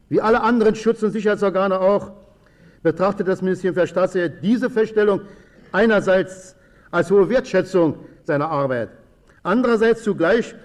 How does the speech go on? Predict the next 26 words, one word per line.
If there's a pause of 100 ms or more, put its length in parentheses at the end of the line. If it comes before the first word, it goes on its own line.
(220)
und
noch
viel
mehr
als
Aufgabenstellung (1080)
und
hohen
Anspruch (320)
an
die
weitere (140)
Erhöhung (400)
der
Wirksamkeit (380)
seiner
Tätigkeit. (1900)
Der
damit
verbundenen
hohen
Verantwortung
umfassend
gerecht
zu
werden,